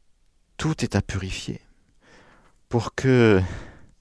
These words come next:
ciel et terre s'unissent pour toujours,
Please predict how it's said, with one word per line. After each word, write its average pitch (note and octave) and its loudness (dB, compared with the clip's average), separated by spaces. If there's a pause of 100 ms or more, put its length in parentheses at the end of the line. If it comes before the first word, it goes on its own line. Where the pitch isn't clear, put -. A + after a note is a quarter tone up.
(580)
ciel - -2
et G2 0
terre A2 -4
s'unissent G#2 -2
pour F2+ -8
toujours, F#2+ -8